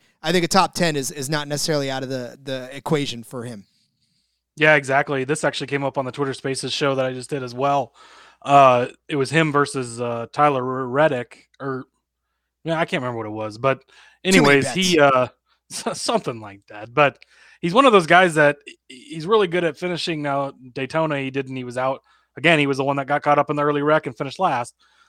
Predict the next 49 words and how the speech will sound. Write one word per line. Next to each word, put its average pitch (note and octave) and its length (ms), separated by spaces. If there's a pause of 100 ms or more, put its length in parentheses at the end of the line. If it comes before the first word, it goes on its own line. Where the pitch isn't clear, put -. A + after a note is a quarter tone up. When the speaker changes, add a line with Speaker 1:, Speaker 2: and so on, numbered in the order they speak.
(140)
Speaker 2:
But D#3 220
he's D#3+ 380
pretty A#3+ 200
good F3 220
at C#3 180
being D#3 120
able D#3 160
to C#3 40
put E3 160
him, D3+ 120
position D#3 420
himself C#3+ 440
up D3 200
there C3+ 360 (960)
a-, D3 240
and C3+ 200
be E3 200
in D3 120
the C3 60
mix D3 360
again, C#3 560 (840)
keep F3+ 240
it F3+ 60
clean, E3 480
and C3+ 220
be D3+ 120
there D#3 160
at C#3+ 100
the C3+ 160
end. F3 200
And C#3 100
if - 80
you A3+ 100
can F3 180
do D3+ 200
that, C3 360
a C3 80
top E3 280
ten D#3+ 440 (600)
i-, C#3+ 40
is C#3 320
very D#3 340
easy C#3 240
for C3+ 120
these B2+ 200
guys, B2+ 400
where C3 180
if B2+ 140
you, E3 180